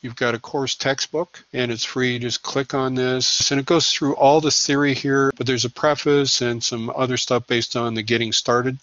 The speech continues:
And what you're gonna find is that things like signed and unsigned conversions are in here, doing conversions, hex addition, hex subtraction, all this stuff is covered on these pages. So it shows you how to do all these things,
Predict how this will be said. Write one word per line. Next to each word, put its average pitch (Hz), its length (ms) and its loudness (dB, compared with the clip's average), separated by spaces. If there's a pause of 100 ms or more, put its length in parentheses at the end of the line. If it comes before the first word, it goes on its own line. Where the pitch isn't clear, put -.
(120)
And 123 400 2
what 127 160 -2
you're 139 80 -6
gonna 139 160 0
find 135 300 0 (320)
is 117 520 0
that 117 380 -4 (380)
things 135 300 0
like 120 180 0
signed 135 640 2
and 123 120 0
unsigned 127 560 0
conversions 123 640 -4
are 127 120 -2
in 127 100 -2
here, 127 380 0
doing 123 340 -4
conversions, 123 1040 -2 (260)
hex - 400 0
addition, 123 500 0
hex 123 280 -2
subtraction, 123 420 -2
all 143 140 0
this 160 140 0
stuff - 280 0
is 117 80 -6
covered 123 480 -2
on 131 220 2
these 131 200 -2
pages. 120 460 -2
So 110 240 -4 (240)
it 117 140 -4
shows 131 360 0
you 120 120 -4
how 143 240 2
to 147 100 0
do 131 240 -4
all 131 240 2
these 131 300 -2
things, 117 420 -4